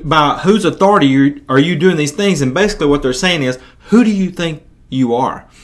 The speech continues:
And, and we talked about in the last podcast that it, it, nothing has changed. It, it was in the garden. Adam and Eve wanted to be their own God. They wanted to do their own thing. They didn't want to be told by God on how to live and, and, and what to do.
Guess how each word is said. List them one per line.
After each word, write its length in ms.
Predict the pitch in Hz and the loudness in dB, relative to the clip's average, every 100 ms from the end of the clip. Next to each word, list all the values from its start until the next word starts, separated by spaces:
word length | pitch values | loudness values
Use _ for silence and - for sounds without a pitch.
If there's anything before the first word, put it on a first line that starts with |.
| - - _ _ | -20 -20 _ _
And, 280 | - 135 - | -4 -4 -2
and 180 | 135 131 | -2 0
we 100 | 151 | -2
talked 320 | 147 196 214 | -4 -8 -8
about 420 | 175 175 160 151 147 | -4 -2 0 -2 -4
in 120 | 135 | -2
the 60 | |
last 280 | 147 151 - | 0 -2 -4
podcast 540 | - 156 151 156 143 143 | -6 -6 -4 -8 -6 -4
that 200 | 139 147 | -6 -6
it, 160 | 143 | -10
it, 200 | 156 147 | -8 -6
nothing 400 | 147 190 240 208 | -2 0 0 -2
has 120 | 147 | -4
changed. 560 | - 180 160 120 117 - | -6 -6 -4 -6 -8 -4
It, 200 | 139 139 | -2 -2
it 20 | |
was 200 | 135 143 | 0 0
in 200 | 143 151 | 0 -4
the 80 | 135 | -4
garden. 600 | 117 143 175 180 180 175 - - - - _ | 0 2 2 0 -4 -10 -20 -20 -20 -20 _
Adam 320 | 143 190 180 | 2 4 4
and 80 | 160 | 2
Eve 240 | 180 185 160 | 2 0 0
wanted 180 | 170 | 0
to 60 | 135 | 0
be 160 | 143 135 | 0 2
their 180 | 131 | 0
own 300 | 147 165 180 | 0 -2 -2
God. 340 | 156 160 156 143 | -2 0 0 0
They 80 | 156 | -4
wanted 240 | 160 143 | -2 -4
to 60 | 120 | 0
do 120 | 135 | 0
their 200 | 120 117 | 2 0
own 380 | 156 185 190 185 | 0 2 2 0
thing. 340 | 139 135 131 | -2 -2 -2
They 100 | 147 | -2
didn't 240 | 165 - | -2 -4
want 160 | 139 185 | -4 -4
to 80 | 175 | -2
be 160 | 160 | -2
told 500 | 147 156 131 123 - | -2 -2 -2 -4 -14
by 200 | 131 131 | -4 -2
God 320 | 127 131 127 120 | -2 0 0 -2
on 140 | 117 | -8
how 220 | - 135 | -2 0
to 80 | 127 | 0
live 300 | 127 131 113 | 0 0 0
and, 240 | 117 113 | -4 -8
and, 240 | 135 123 131 | -10 -10 -8
and 160 | 123 | -4
what 200 | 127 127 | -2 -2
to 40 | 127 | -4
do. 340 | 117 120 113 | -4 -4 -6